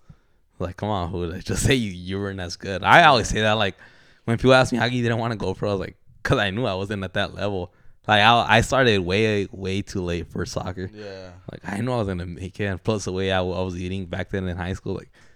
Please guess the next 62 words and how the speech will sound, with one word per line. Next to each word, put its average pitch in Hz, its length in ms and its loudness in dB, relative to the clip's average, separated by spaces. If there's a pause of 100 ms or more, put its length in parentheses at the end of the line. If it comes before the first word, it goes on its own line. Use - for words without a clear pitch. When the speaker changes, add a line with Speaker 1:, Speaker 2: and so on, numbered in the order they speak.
(180)
Speaker 1:
I 104 80 -4
knew 104 100 0
I 117 40 2
was 110 80 0
a - 40 -6
Speaker 2:
Yeah. 87 40 -6
Speaker 1:
fat 95 280 0
fuck, 98 300 -6
so 82 320 -12 (720)
Speaker 2:
Yeah. 101 320 -14
Speaker 1:
<laughs> 95 140 -10
what - 100 -12
the 117 100 4
fuck? - 480 -6 (480)
Speaker 2:
Mohawk 110 520 -8
age. 113 280 -12
Speaker 1:
Like, 110 140 6
let's 113 180 4
be 123 120 8
realistic, 104 680 4
Speaker 2:
You 85 60 -2
Speaker 1:
yeah. 90 60 -2
Speaker 2:
should 92 120 -4
bring 135 140 -8
it 120 120 -12
back 120 220 -6
one 120 140 -8
more 117 180 -8
day. 117 320 -12
Speaker 1:
The - 80 -4
Speaker 2:
For - 300 -2
the - 20 4
Speaker 1:
mohawk? 113 480 4
Speaker 2:
hundredth 139 320 0
episode. 139 580 -2 (220)
Speaker 1:
Nah. - 160 -20
Speaker 2:
For 170 80 0
the 170 260 6
hundredth. 226 540 6
<laughs> - 420 -6
With 156 200 0
shorts. - 80 -6
Speaker 1:
Why 214 160 12
do 302 80 8
people 311 180 10
like 311 160 10
the 254 80 6
mohawk, 180 500 6
though? 107 220 6
Speaker 2:
With 135 100 2
shorts. 147 480 0
Speaker 1:
I 104 60 4
used 107 120 2
to 120 60 4
wear 104 120 6
a - 20 4
lot 92 160 4
of 85 60 -6
shorts 90 260 -2
back 85 140 0
Speaker 2:
Yeah. - 100 -4
Speaker 1:
then. 95 300 -4